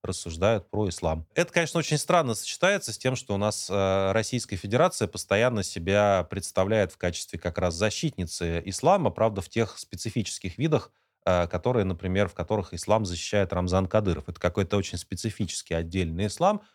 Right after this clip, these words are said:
мы про это регулярно говорим. Но когда дело доходит про, про другие институты, э, этой веры,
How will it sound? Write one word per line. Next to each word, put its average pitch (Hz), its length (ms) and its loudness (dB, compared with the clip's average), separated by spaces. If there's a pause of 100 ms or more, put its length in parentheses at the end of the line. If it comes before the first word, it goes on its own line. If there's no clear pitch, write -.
(120)
мы 165 80 0
про 107 200 4
это 107 160 -2
регулярно 92 500 0
говорим. 87 440 0 (300)
Но 110 60 -2
когда 151 280 2
дело 151 240 2
доходит 113 480 2
про, 98 260 0
про 95 600 0
другие 147 680 -2 (220)
институты, 135 800 2
э, 110 260 4
этой 113 260 2
веры, 101 400 2